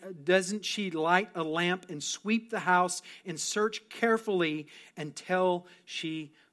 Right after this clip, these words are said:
finds it?" Now, as a father, if I'm missing my child, or my child is hurting, or my child has been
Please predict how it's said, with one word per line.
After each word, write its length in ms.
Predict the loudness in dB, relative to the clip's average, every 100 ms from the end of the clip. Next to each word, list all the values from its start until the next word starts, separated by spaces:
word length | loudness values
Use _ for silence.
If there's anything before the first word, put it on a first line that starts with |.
| _
finds 360 | -10 -10 -10 -16
it?" 220 | -16 -20 -20 _ _ _ _ _ _ _ _ _ _ _
Now, 140 | -10 -4
as 240 | -2 0
a 60 | -2
father, 460 | 2 2 2 -4 -18 _ _ _ _ _ _ _ _ _ _ _ -12
if 120 | 0
I'm 360 | 2 2 0 -6 -14
missing 360 | -2 -2 0 -4
my 140 | -6
child, 380 | -8 -10 -10 -8
or 40 | -6
my 220 | -4 -4
child 480 | -6 -4 -4 -4 -8
is 140 | -8
hurting, 360 | -4 -4 -4 -8
or 160 | -6
my 200 | -4 -6
child 400 | -8 -10 -10 -10
has 80 | -12
been 240 | -14 -16